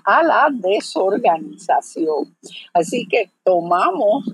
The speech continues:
esos sabios pensamientos del prócer Eugenio María de Hostos como inspiración para seguir elaborando y complejizando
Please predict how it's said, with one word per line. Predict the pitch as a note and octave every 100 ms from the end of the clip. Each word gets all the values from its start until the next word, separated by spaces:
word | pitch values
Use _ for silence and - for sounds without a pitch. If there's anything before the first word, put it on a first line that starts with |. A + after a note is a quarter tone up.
| -
esos | F#3+ - A#3 A3+ -
sabios | - A3 G#3+ B3 A3+ A#3 - - _ - _ _
pensamientos | A3+ A3+ C#4 - C4 B3 G#3+ A3+ A#3 A#3 A#3 -
del | F#3 F3 E3+
prócer | F#3+ F3+ F3 A3 G#3+
Eugenio | A3 A3 A3+ A3+ A#3
María | A3+ A3+ A3+ B3+
de | D4 B3+
Hostos | E3+ - F#3 E3+ - - _ _
como | - G3 G3 A#3 A3+ A3+ A3 -
inspiración | G#3+ A3 - B3+ B3 A#3 - F#3+ D#3 F3 - _ _ -
para | E3+ E3 D#3+
seguir | - E3+ E3 G3+ D4+ B3+
elaborando | G#3 F#3+ G3+ A3+ G3 E3+ F3+ G3+ A3+ B3 B3 -
y | G3+ A3 G#3
complejizando | G3 G3 G3 G#3 G3+ A3+ G3+ - D#3+ D#3 E3 F#3